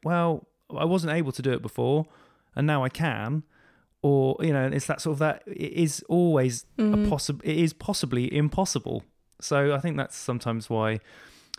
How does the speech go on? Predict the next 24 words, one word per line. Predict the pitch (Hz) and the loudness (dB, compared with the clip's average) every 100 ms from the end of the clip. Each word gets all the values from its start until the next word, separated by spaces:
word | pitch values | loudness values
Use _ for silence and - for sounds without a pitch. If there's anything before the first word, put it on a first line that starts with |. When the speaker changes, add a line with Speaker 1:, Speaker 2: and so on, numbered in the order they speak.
| _ | _
Speaker 1:
running's | 120 117 110 | -4 -4 -2
like | 117 | -2
that. | 113 | 0
But | 135 - - | -2 -4 -4
to | - 147 | -2 0
answer | 139 139 | 0 -2
your | 131 | -4
question, | - 104 - 117 | -4 -6 -4 -4
I | 113 | -4
think, | 110 127 110 | -2 -4 -2
um, | 117 113 110 101 - - - _ - | -4 -4 -6 -8 -16 -20 -20 _ -2
I | |
think | 131 131 | -2 2
Wings | 139 131 | 2 2
for | - | 0
Life | 123 120 120 | 0 0 0
was | 117 | -4
probably | - 117 110 107 | -6 -8 -4 -4
the | 104 | -2
one | 110 110 107 | -2 -2 -2
that | - _ | -6 _
was | 113 - | -6 -4
the | 113 | -2
most | 110 107 - - | 0 0 -4 -10